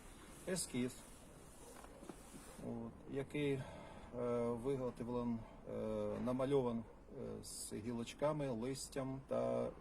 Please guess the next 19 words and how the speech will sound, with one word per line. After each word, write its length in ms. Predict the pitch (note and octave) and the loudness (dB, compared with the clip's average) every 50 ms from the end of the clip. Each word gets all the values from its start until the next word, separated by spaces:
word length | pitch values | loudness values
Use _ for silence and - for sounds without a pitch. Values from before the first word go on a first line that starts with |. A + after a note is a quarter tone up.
| A2 G#2+ | -2 0
ягодами. 480 | A#2 G#2+ F#2+ G2 - - - - - - - - - - - - - - - - - - - - - - - - - - | 2 2 0 0 -4 -6 -6 -6 -8 -10 -12 -12 -12 -12 -12 -12 -12 -12 -12 -12 -12 -12 -12 -12 -12 -12 -12 -12 -8 -4
От, 140 | A2+ A2 A2 - - B2 | -4 -4 -4 -4 -2 -2
який 320 | B2+ B2+ - - D3 C#3+ | -2 0 2 2 2 2
ще 200 | - - E3+ E3 | 4 4 4 4
нужно 320 | D#3 D3 C3+ - C3+ C3 A2+ - - - - | 4 4 2 2 2 0 0 -2 -6 -6 -2
буде, 240 | A#2+ C3 C3 B2+ B2 | 0 2 2 2 2
потрібно, 680 | - C3 A#2 - C3+ C#3+ C#3 C3 C#3 C3+ C3+ B2+ B2 B2+ - - - - - - - - G#2+ G#2+ | 0 -2 -2 0 0 0 2 2 4 4 4 4 2 0 -6 -12 -16 -16 -16 -16 -12 -8 -4 -2
е, 280 | A2 A2 G#2+ G#2+ G#2+ | 0 0 0 0 0
збільшити. 540 | G#2 G2+ G#2 A#2+ A#2+ G2 - - - - - - - - - - - - - - - - - - - - - - - - - - - - - - - - - - - - - | -2 0 2 2 2 2 2 -2 -8 -10 -10 -12 -12 -14 -16 -18 -16 -16 -16 -16 -16 -16 -18 -18 -18 -18 -18 -16 -16 -16 -16 -14 -14 -14 -14 -14 -16 -16 -16 -16 -12 -6 -4
Е, 180 | A#2 A#2 A2+ - - - C#3+ | -2 -2 -2 -2 -4 -2 0
нам 160 | E3+ F#3 F3 | 0 2 2
потрібен 560 | D3+ E3+ E3 - D#3 D#3 C#3 C3+ C3+ C3 B2+ - - - - | 2 2 4 4 4 4 6 4 4 4 2 0 -4 -6 0
матеріал, 640 | C#3 D3 D3+ D3 D3+ C3 B2+ A#2 A#2 A2+ A2+ B2 C3+ C3+ - - - - - - - - - - - - - - - - | 4 4 4 4 4 2 4 4 6 6 6 4 4 0 -4 -10 -14 -14 -16 -16 -16 -16 -16 -16 -18 -16 -16 -14 -6 0
а 120 | - B2 | 2 2
це 220 | B2 - D#3+ D#3 C#3 | 2 4 4 4 4
дошка 420 | A#2 C3+ C3 B2 - - - B2 | 6 4 4 4 2 0 0 0
із 260 | A#2+ A#2 B2 A2+ G#2 | 2 2 2 2 2
липи, 400 | G#2+ G#2 G#2+ G#2+ G#2 - D#3 E3+ D#3 - - - - - - - - - - - - | 2 2 2 2 2 2 0 0 0 -4 -10 -16 -14 -12 -12 -10 -10 -10 -10 -8 -4
на-, 240 | A#2 B2 B2+ C3 C3+ | 0 2 2 2 2